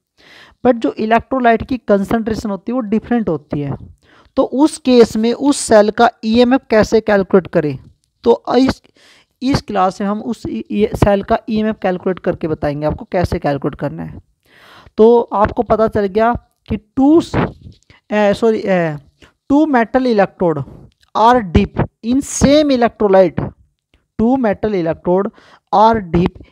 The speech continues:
in same electrolyte but having different concentration।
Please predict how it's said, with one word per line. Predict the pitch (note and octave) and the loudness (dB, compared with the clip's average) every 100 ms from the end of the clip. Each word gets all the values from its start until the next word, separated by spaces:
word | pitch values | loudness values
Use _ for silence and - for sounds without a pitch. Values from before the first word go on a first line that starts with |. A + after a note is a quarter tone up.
| _ | _
in | A#3+ | -4
same | A#3+ - B3 C#4+ C#4 | -4 0 4 4 4
electrolyte | G#3+ G3 - G3 D#3+ D3 D3+ C#3+ - _ _ | 2 0 0 0 2 0 -2 -6 -8 _ _
but | F3 C4 - E3 | 0 2 2 0
having | E3+ G#3+ C4+ G#3 | 2 2 0 -2
different | D#3+ A#3 - F4 - | 0 2 2 0 -4
concentration। | A3+ G#3 G#3+ F3+ D#3 D3 D#3+ | -4 -4 -6 -8 -10 -12 -14